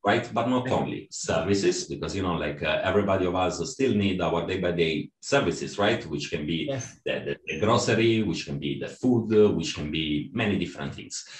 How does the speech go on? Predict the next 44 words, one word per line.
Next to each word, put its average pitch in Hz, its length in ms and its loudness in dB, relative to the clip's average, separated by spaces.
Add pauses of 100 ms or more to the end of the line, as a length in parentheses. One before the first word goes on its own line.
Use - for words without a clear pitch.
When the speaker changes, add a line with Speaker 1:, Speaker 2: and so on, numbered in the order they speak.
(140)
Speaker 1:
And 117 140 0
at 127 100 2
the 147 100 2
same 151 280 0
time, 143 300 4
also, 101 460 2
let's 98 280 -2
remember 113 420 0
that 90 220 -2
a 92 40 0
lot 107 180 0
of 107 120 -2
people, 101 480 -4
uh, 78 180 -4
especially 107 440 -2
the 92 120 0
one 90 220 -4
falling 104 400 0
into 87 260 -4
the 82 440 -2
vertical 98 560 -2
that 76 180 -4 (160)
got 113 360 2
a 85 80 -2
negative 98 380 -2
impact, - 380 -4
like 73 200 -4
I 76 40 -10
mentioned 80 320 -4
before, - 380 0 (300)
they 98 60 2
actually - 460 2
got 104 320 4
also 92 440 0
without 90 300 2
job, 110 220 0
right? 90 340 0
So 80 440 -2
they 90 80 0
are 117 100 2
looking 127 280 0
online 104 260 6
Speaker 2:
Yes. 101 80 2
Speaker 1:
also 98 380 0